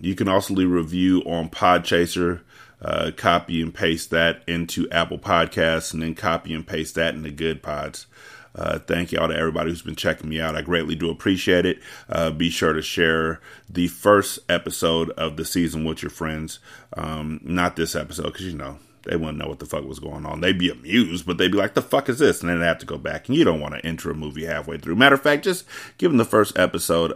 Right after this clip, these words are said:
of the very first Cartel series, season. Um, you can donate to the show at patreon dot com slash single simulcast or at buy me a coffee dot com slash S S cast,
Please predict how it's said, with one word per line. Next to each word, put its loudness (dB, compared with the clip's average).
of -4
the -2
very 0
first -4
Cartel -8
series, -8
season. 0
Um, 2
you -2
can 2
donate 4
to -4
the 0
show 2
at -2
patreon 2
dot -2
com -2
slash 0
single -4
simulcast 0
or 2
at -2
buy 6
me 0
a -2
coffee 2
dot 0
com -2
slash -2
S 0
S -2
cast, 2